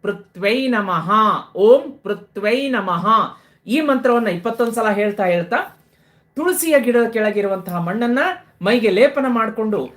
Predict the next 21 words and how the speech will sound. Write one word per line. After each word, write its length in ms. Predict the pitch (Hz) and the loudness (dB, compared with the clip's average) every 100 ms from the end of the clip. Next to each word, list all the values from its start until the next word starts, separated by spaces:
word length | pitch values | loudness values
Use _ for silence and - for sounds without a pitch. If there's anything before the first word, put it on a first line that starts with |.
| _ | _
ನಲವತ್ತೊಂದು 640 | 175 208 269 285 277 269 254 | 0 4 4 4 -2 -2 -2
ಶನಿವಾರ 460 | 240 220 226 214 208 | -2 -4 -2 0 -2
ಸ್ನಾನ 400 | - 180 196 277 | -4 -4 0 2
ಮಾಡಿದ್ರೆ 680 | 277 240 202 202 311 - _ _ - | 2 2 2 0 -4 -6 _ _ -6
ಸಾಲ 340 | 180 180 180 | -2 0 -2
ಪೂರ್ತಿ 720 | 165 - 269 277 277 254 262 240 | -4 -6 -2 2 4 4 0 -6
ತೀರುತ್ತೆ. 840 | 214 190 175 185 185 180 131 - _ _ - | -4 -2 -4 -4 -2 -2 -4 -12 _ _ -20
ಇದು 260 | 107 135 214 | -10 -4 2
ಎರಡನೇ 480 | 240 254 254 247 | 4 6 4 2
ಉಪಾಯ. 380 | 233 208 139 113 - _ - _ - - - _ _ - | 0 -4 -8 -10 -14 _ -20 _ -16 -16 -18 _ _ 0
ಇನ್ನ 200 | 240 208 - - _ _ _ _ _ _ _ _ _ _ 135 | 0 2 -4 -14 _ _ _ _ _ _ _ _ _ _ -6
ಮೂರನೇ 480 | 156 220 262 269 | 2 4 4 4
ಉಪಾಯ, 360 | 262 - 254 254 185 | 0 2 0 0 -2
ನಾಲ್ಕು 420 | 202 190 254 262 | -2 0 0 -2
ಉಪಾಯ 260 | 233 262 247 | -2 0 0
ತಂದಿದ್ದೀನಿ, 600 | 240 214 165 180 - _ _ _ - | 0 -2 -2 -4 -6 _ _ _ -4
ಮೂರನೇ 400 | 214 302 294 285 | 2 2 4 2
ಉಪಾಯವನ್ನು 560 | 247 226 208 196 180 | 2 0 0 0 -4
ಕೂಡ 140 | 190 302 | -4 -2
ಹೇಳ್ತೀನಿ. 480 | 254 240 - 87 - _ _ - - _ _ _ _ _ - _ | 2 2 0 -12 -20 _ _ -20 -20 _ _ _ _ _ -20 _
ಆ 240 | 226 240 | 4 4